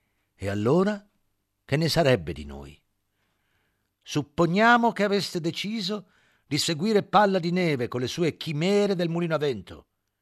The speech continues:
Palla di Neve, che ormai lo sappiamo, non era altro che un delinquente."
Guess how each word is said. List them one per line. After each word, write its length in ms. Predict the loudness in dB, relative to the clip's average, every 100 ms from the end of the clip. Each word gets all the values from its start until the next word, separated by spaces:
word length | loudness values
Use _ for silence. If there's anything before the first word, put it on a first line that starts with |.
| _ _ _ _ 0
Palla 280 | 0 2
di 120 | -2 -4
Neve, 460 | -4 -2 -4 -8 _ _ _ _
che 100 | -12
ormai 260 | -6 -4 -2
lo 80 | -4
sappiamo, 760 | -8 -8 -6 -4 -6 -8 -12 _ _ _ _ _ _
non 180 | -12 -10
era 180 | -6 -6
altro 240 | -6 -10
che 100 | -8
un 120 | -8
delinquente." 920 | -6 -4 -6 -6 -2 -2 -4 -16 -20